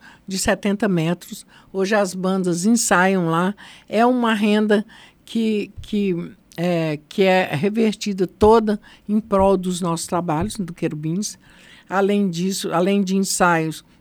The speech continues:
muitas bandas gravam lá, né? Eu fiz vários cursos de áudio e de vídeo, porque eu ganhei o Prêmio Criança Esperança em dois mil e dezoito.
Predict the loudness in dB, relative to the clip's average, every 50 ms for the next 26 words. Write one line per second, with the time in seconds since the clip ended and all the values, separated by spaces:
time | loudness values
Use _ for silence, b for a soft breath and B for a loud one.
0 | _ -6 -6 -4 -2 0 -2 -2 -2 -2 -2 0 0 0 0 0 0 2 2 4
1 | 6 6 6 6 4 2 0 -2 -2 -2 -2 -2 -2 -2 0 0 -2 -2 -4 B
2 | B B B B -20 B B B -6 -6 -6 -4 -2 -4 -2 -2 0 2 4 6
3 | 6 6 4 4 2 0 0 -2 -2 -2 0 0 0 -2 -2 -2 -4 -4 0 2
4 | 4 6 6 6 6 6 4 4 2 -2 -2 -4 b b b b b b b b
5 | b b b -8 -4 -2 -2 -2 -2 -2 -4 -2 -2 -2 -4 -4 -4 -8 -10 -8
6 | -4 -4 -4 -4 0 2 4 4 4 2 0 2 4 4 6 6 6 6 4 2
7 | 0 0 2 2 2 2 2 2 0 0 -2 -2 -2 -2 -2 0 -2 -2 -4 -4
8 | -2 0 0 0 -2 -4 -2 0 0 2 2 2 2 0 -2 -2 -6 -8 -8 -6
9 | -2 0 0 0 2 2 2 2 2 2 2 2 2 2 0 0 -2 0 0 2
10 | 2 2 0 -2 -8 -18